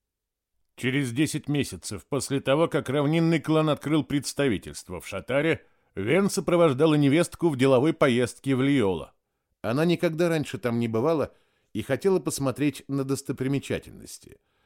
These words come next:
Но, что важнее, собиралась заняться собственными делами, которые нельзя было доверить никому другому.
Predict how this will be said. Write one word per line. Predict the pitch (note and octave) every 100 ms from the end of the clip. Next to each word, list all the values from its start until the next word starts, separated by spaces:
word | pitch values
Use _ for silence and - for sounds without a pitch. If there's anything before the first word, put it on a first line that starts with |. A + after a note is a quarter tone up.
| _
Но, | - F#2+ G2+
что | - G2
важнее, | G2+ F2 C3+ A#2 - _ _ _
собиралась | - A2+ A2+ D3+ F3 D3
заняться | A#2 B2 D3 - D3
собственными | - D#3+ - - E2+ E2+ F2+
делами, | G3+ A2+ D#3 D3+ B2+ _ _ _ _
которые | C3+ C3 F3+ E3+
нельзя | D#3 D#3 B2 C#3+
было | C#3 D3
доверить | C3 A#2+ G2+ G2+ G2 -
никому | C3+ C3+ B2 G2 E2+
другому. | F2+ E2+ B1+ A#1